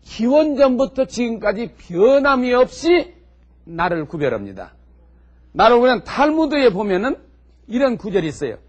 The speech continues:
"저녁이 되고 아침이 되니 이것이 첫째 날이라." 이 탈무드에 그런 구절이 있어요. 모세오경에도 나오고.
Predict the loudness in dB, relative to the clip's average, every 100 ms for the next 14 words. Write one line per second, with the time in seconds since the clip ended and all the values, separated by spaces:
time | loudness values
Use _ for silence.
0 | _ _ _ _ _ _ -10 -2 0 2
1 | 2 2 0 -2 -2 -2 2 4 8 6
2 | 4 -4 _ _ -4 -2 -2 -8 -6 -4
3 | -4 -6 -4 -2 2 2 0 -6 _ _
4 | -10 -4 -2 -2 -2 -4 -4 -14 _ _
5 | -8 -8 _ -4 -4 -4 -2 -2 -4 -4
6 | -6 -10 -18 _ _ _ _ _ _ -12
7 | -10 -10 -6 -6 -4 -6 -6 -4 -2 -2
8 | -4 -8 -10 -10 -10 _ _ _ 2 2
9 | 4 2 2 0 -2 -2 -2 -2 -4 -8
10 | -8